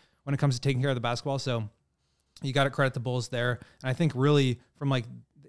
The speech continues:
they went on a couple of runs. There were, like, you know, first quarter, the Pelicans went up by ten, and then the Bulls caught 'em, and then the Bulls went up by ten, and the Pelicans caught 'em. Um, but really, end of third quarter through the fourth quarter, I thought their defense really just ratcheted up to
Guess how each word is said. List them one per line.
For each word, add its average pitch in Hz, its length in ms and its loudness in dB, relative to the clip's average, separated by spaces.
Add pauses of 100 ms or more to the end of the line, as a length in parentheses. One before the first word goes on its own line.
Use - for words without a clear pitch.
(240)
they 175 120 -2
went 220 140 2
on 214 60 2
a 196 40 -2
couple 196 240 2
of 156 60 2
runs. 165 260 2
There 165 80 -2
were, 151 80 0
like, 139 280 -2 (240)
you 139 60 -8
know, 127 80 -2
first 147 260 0
quarter, 139 260 2
the 127 60 -2
Pelicans 131 460 -2
went 127 140 -2
up 127 100 -4
by 127 120 -2
ten, 123 320 -4
and 123 80 -6
then 123 100 -4
the 120 60 -4
Bulls 127 200 -4
caught 123 240 0
'em, 123 140 -2
and 120 80 -4
then 117 60 -6
the 117 80 -8
Bulls 131 200 -2
went 135 120 2
up 120 80 -4
by 127 100 -2
ten, 127 200 -4
and 123 80 -8
the 113 40 -12
Pelicans 123 380 -8
caught 123 200 -2
'em. 117 160 -2 (420)
Um, 120 240 -4
but 131 120 -6
really, 151 300 4
end 160 160 4
of 156 80 -2
third 147 260 -2
quarter 131 300 -2
through 135 160 -8
the 127 80 -6
fourth 127 280 -8
quarter, 113 220 -6
I 110 60 -8
thought 117 200 -6
their 120 80 -4
defense 113 400 -6
really 123 200 0
just 110 200 -4
ratcheted 120 380 -4
up 120 160 -10
to 120 260 -6